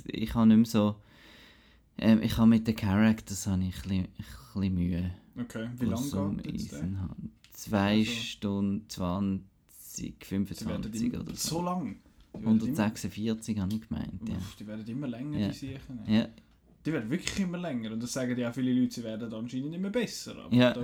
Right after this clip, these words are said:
Speaker 2: würde ich jetzt nicht voll zustimmen. Eben, ich habe Rogue Nation schwächer gefunden als Ghost
Speaker 1: Als
Speaker 2: Protocol.
Speaker 1: Ghost Protocol, ja.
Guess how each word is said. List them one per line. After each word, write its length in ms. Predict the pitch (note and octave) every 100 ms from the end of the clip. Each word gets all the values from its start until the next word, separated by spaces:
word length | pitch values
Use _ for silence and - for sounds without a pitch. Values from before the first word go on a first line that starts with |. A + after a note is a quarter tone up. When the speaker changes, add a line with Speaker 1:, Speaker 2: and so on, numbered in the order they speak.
| A#2+ - - - _ _ - G#2+ -
Speaker 2:
würde 240 | B2 B2 A#2+
ich 80 |
jetzt 200 | A#2 - A#2+
nicht 280 | A#2+ -
voll 380 | - A#2+ A#2 B2
zustimmen. 520 | B2 B2 A#2+ B2 G#2+ G#2+
Eben, 140 | A2+
ich 100 | A#2
habe 140 | A#2 A2 _ _ -
Rogue 320 | A2+ A2+ A2
Nation 320 | A2 A2 B2
schwächer 360 | A2 G#2 A#2 C3+
gefunden 400 | - C3+ B2 B2
als 160 | A#2+ -
Ghost 140 | A2
Speaker 1:
Als 180 | A2 G#2
Speaker 2:
Protocol. 420 | B2 G#2 G2+ F#2+
Speaker 1:
Ghost 160 | F#2+ -
Protocol, 340 | G2 F#2 F2
ja. 180 | E2+ F2+